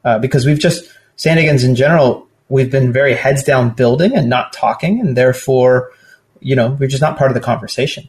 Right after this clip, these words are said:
whether it's on LinkedIn and Twitter or even physically, like at conferences and stuff like that. Uh, we, there's, you know, a community of, of thousands of tech workers that literally could be saying, "And we're building this here in blank city."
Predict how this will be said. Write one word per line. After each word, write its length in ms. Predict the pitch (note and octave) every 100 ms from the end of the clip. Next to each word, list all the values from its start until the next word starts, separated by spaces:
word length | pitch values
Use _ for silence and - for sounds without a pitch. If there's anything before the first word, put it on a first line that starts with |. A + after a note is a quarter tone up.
| -
whether 220 | C#3 B2+
it's 140 | A#2
on 180 | B2 B2+
LinkedIn 440 | B2+ A#2+ B2 A#2+
and 100 | A#2
Twitter 360 | A#2 - F3+ A3+
or 100 | C#3
even 280 | C#3 D#3+ A#2
physically, 640 | - - F#3 F3 - A3+
like 180 | - -
at 160 | - -
conferences 640 | D#3 G#3 G3+ G#2+ A2 -
and 100 | A2+
stuff 220 | - B2
like 120 | A2+
that. 300 | A#2 A#2 A2 - _ - _ -
Uh, 260 | C3 B2 B2
we, 460 | B2+ D3 D#3 D#3+ - _ _ C3 -
there's, 320 | C#3 B2 - _
you 80 | G#3+
know, 140 | F3
a 40 | C#3
community 460 | - D3+ D#3+ C#3+
of, 300 | B2 A#2 - _ -
of 160 | A#2 - -
thousands 540 | A#2+ C3+ C#3 C#3 B2+
of 120 | A#2+
tech 260 | - E3 -
workers 340 | - B2 A#2
that 220 | B2 G#2+
literally 340 | C3 C#3 C3+ B2
could 200 | C3 A#2+
be 80 | A#2+
saying, 340 | - A#2+ A#2+
"And 180 | C3+ C3
we're 120 | C3
building 320 | A#2+ C#3+ C#3 B2+
this 180 | B2
here 260 | - C3 B2
in 200 | A2 A2+
blank 300 | A#2 G2+ -
city." 340 | - A2 B2+